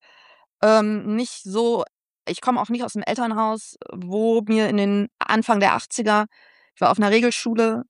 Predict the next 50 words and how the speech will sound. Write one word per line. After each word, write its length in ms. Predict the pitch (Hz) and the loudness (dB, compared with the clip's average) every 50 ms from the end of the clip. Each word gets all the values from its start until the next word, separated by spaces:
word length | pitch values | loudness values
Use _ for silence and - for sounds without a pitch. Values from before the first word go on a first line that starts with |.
| _ _ _ _ - | _ _ _ _ 2
ähm, 380 | 180 185 190 190 190 190 190 | 4 4 6 6 4 4 0
ich 100 | 185 - | -2 -4
hatte 180 | - 214 - - | -8 -6 -2 -2
Eltern, 560 | - 190 196 - 220 208 202 196 196 202 196 | 0 0 0 0 0 0 0 0 0 -2 -2
die 80 | 185 196 | -2 -2
mich 140 | 196 190 - | -2 -2 -2
nicht 120 | 214 - | -2 -2
versteckt 360 | - 202 - - 220 - - | -4 -4 -2 -4 -4 -2 0
hatten. 300 | - - - 208 202 202 - _ _ _ - - - - - - - _ - | 0 0 2 2 0 0 -2 _ _ _ -20 -20 -20 -20 -20 -20 -20 _ -2
Achtziger 460 | - 180 226 - - - 233 233 226 | -2 -2 -2 -2 -6 -2 2 4 4
Jahre, 460 | 214 214 202 220 - 220 202 226 220 | 6 6 4 4 4 2 2 2 0
Großburg-Wedel, 1000 | 202 190 196 208 240 - - - 240 196 185 185 220 233 214 208 208 214 226 220 - | 0 2 2 2 2 2 0 -2 -2 0 2 2 4 4 6 6 6 4 4 2 -2
äh, 120 | - - - - _ _ _ _ _ _ _ - | -4 -8 -10 -12 _ _ _ _ _ _ _ -2
urschwarzes 760 | 254 285 269 - - - 233 214 220 220 - - 220 - - | 2 2 2 2 2 2 4 4 4 4 2 -2 -10 -8 -6
Gebiet, 440 | 214 185 180 196 208 220 - - - - | -8 -6 -6 -6 -8 -8 -10 -12 -10 -8
äh, 140 | - - | -8 -8
C 240 | 175 - - - 240 | -6 -4 0 2 4
D 120 | 214 226 220 | 4 4 4
U 160 | - - 233 | 2 2 2
seit 220 | 202 220 214 208 - | 4 4 2 4 4
hundert 260 | 226 226 220 220 196 | 4 4 4 4 4
Jahren 260 | 208 196 202 214 214 | 4 4 4 4 4
da, 260 | 202 202 202 202 202 - | 4 4 4 4 2 2
da 240 | 175 165 190 214 | 2 2 4 4
als 200 | 226 226 220 - | 4 2 0 -2
erstes 320 | - - 208 - - 220 - | -2 -4 -4 -4 -6 -6 -6
Kind 160 | - 226 202 | -4 -4 -4
mit 100 | 220 208 | -4 -4
Behinderung. 380 | - 208 202 220 220 208 226 226 | -2 -2 -2 -2 -2 -2 -4 -6
Und 720 | - _ _ _ _ _ _ _ _ _ _ _ - - | -8 _ _ _ _ _ _ _ _ _ _ _ -10 -4
ich 80 | - - | 0 0
hatte 160 | 220 208 208 | 2 4 4
noch 160 | 214 208 - | 2 2 2
einen, 220 | 220 202 202 202 | 0 0 0 0
einen 100 | - 202 | 0 -2
Bruder 240 | 185 - 233 240 226 | -4 0 2 2 4
meiner 160 | 214 208 202 | 4 4 2
besten 260 | 196 202 202 - - 196 | 2 0 -2 -4 -6 -4
Freundin, 300 | - - 214 214 220 208 | 0 2 2 4 4 4
der 80 | 208 208 | 2 2
hatte 100 | - 196 | 0 0
eine 120 | 196 185 | 0 2
Lernschwierigkeit. 720 | 180 190 196 240 - - 226 202 208 - - 208 190 165 | 4 4 2 2 0 -2 -2 -4 -4 -2 -2 -2 0 2
Wir 120 | 185 220 | 2 2
beide 220 | 196 202 202 208 196 | 4 4 4 4 4
waren 140 | 202 196 196 | 2 2 0
die 80 | 196 - | 0 0
einzig 320 | 175 202 233 - 226 - - | 0 0 0 -2 -6 -8 -4
behinderten 340 | 220 214 220 220 - - 190 | -2 0 0 0 -2 -4 -10
Kinder, 360 | - - 233 233 240 247 | -8 -2 0 0 0 0